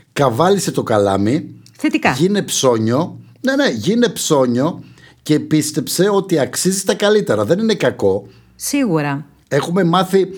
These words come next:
Speaker 1: έχουμε μάθει να δίνουμε μια αρνητική έννοια σε αυτό το πράγμα, οπότε ας το αλλάξουμε λίγο, να δώσουμε τη θετική έννοια,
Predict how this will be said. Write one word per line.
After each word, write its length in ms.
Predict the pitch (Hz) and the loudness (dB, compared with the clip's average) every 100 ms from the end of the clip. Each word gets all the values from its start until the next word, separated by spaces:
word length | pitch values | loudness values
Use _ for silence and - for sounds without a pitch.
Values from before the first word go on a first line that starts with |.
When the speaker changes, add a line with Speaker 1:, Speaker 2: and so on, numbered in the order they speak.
| - _ | -18 _
Speaker 1:
έχουμε 360 | - 123 175 170 | -4 -2 0 2
μάθει 300 | 151 165 180 | 2 0 0
να 120 | 160 | 0
δίνουμε 280 | 127 170 165 | -2 -2 0
μια 220 | 160 165 | 0 0
αρνητική 560 | 156 143 120 113 - 196 | 0 -2 -4 -8 -2 0
έννοια 500 | 165 123 107 90 85 | 2 2 0 -2 -4
σε 120 | 110 | -6
αυτό 160 | 107 | -4
το 120 | 95 101 | -4 0
πράγμα, 560 | 101 95 78 92 - - - - - - | 0 0 -2 -6 -8 -16 -20 -20 -20 -6
οπότε 440 | 117 110 160 190 | -4 0 0 2
ας 160 | 185 - | 0 0
το 120 | 151 | -2
αλλάξουμε 520 | 139 165 180 - 143 | 0 0 0 -2 -2
λίγο, 300 | 107 104 139 | 0 0 0
να 120 | 160 120 | 0 2
δώσουμε 340 | 156 165 160 | 0 0 -2
τη 100 | 127 | 0
θετική 460 | 120 110 101 147 139 | -2 -4 -4 0 2
έννοια, 460 | 113 117 156 208 | 2 2 0 -2